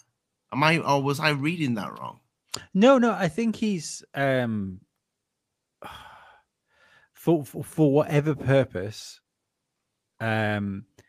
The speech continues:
Speaker 2: I think he's in a position now where he's ranted and raved a little bit. And I, I
Speaker 1: Yeah.
Speaker 2: don't mean that as a bad thing, like, for the past year and a half, two years. And this, what's happened over the weekend,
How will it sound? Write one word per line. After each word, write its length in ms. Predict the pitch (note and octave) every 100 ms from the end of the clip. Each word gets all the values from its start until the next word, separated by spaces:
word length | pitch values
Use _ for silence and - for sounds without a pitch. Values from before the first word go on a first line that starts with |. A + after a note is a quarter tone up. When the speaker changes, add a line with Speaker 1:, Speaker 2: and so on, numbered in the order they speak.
| _ _ _ _ _ _ _ _ _ -
Speaker 2:
I 100 | A#2+
think 260 | - C3+
he's 240 | - B2+ A2+
in 120 | A#2
a 40 |
position 540 | G#2+ A2+ B2+ B2+ C3 A#2
now 300 | G2+ G2 G2
where 260 | G#2+ G#2
he's 300 | G2 A2+ G#2
ranted 380 | A#2+ G#2 G#2 A#2
and 140 | G#2+ G2+
raved 460 | G#2 F#2 F2+ F#2+
a 40 | F#2
little 280 | A2+ G2+
bit. 300 | F2+ G2+ C#3 - _ -
And 160 | G2+
I, 160 | G2 A2
I 100 | A2+
Speaker 1:
Yeah. 40 | A2+
Speaker 2:
don't 160 | A#2
mean 120 | A2
that 180 | A2 G2+
as 120 | G2+
a 40 | G#2
bad 280 | G#2+ A2+ -
thing, 300 | F2 G2+ A2 - - _
like, 200 | G#2 G2+
for 80 | -
the 80 | A2+
past 340 | - G2+ -
year 140 | A#2 A2
and 100 | G2+
a 40 |
half, 360 | G2 F#2+ F#2+ -
two 140 | -
years. 560 | G#2 F#2+ E2+ F#2 - - _ _ _ _ _ _ _ _
And 720 | A#2+ A#2 A2 A2 G#2+ G#2 G#2 - _ _ _ _ _
this, 380 | B2 C3 B2 -
what's 380 | C3+ A#2+ A2+ -
happened 400 | - A2 A#2 G#2+
over 220 | A2 G2+
the 100 | G2+
weekend, 600 | G2+ A#2 - F#2 F#2 F#2